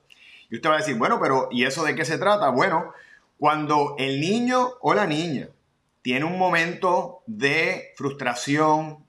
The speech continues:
de coraje, de llanto, de sufrimiento, de dolor, usted le puede preguntar, "¿Quieres hablar? ¿Quieres decirme lo que te pasa?". Si usted ve que el niño o la niña no le dice nada, simplemente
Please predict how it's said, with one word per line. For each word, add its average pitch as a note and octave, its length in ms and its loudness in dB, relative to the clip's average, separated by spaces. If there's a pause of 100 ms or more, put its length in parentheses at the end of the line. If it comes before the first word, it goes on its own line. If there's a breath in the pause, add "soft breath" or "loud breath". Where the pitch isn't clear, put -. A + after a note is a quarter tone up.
de A2 240 -6
coraje, C3 840 -2
de A2+ 260 -6
llanto, C#3 760 -2
de G2+ 80 -12
sufrimiento, C#3 680 -4
de C3+ 80 2
dolor, G3 500 0 (540 loud breath)
usted A#3 400 0
le A#3 80 2
puede F3+ 240 2
preguntar, G3+ 720 0 (400)
"¿Quieres D3+ 280 -2
hablar? D3+ 580 2
¿Quieres D#3 260 0
decirme D#3 400 -2
lo D#3+ 100 0
que D3 120 -2
te C#3+ 100 -2
pasa?". G3 560 2
Si - 180 -8
usted E3+ 440 0
ve F#3+ 420 -2 (200)
que D3+ 540 -4
el A#2 180 -4
niño F#3 580 -2
o C#3 100 0
la C3+ 120 2
niña C#3 500 0
no A2 140 -4
le B2 80 0
dice D3+ 260 -2
nada, G3+ 300 2
simplemente D#3+ 1000 -4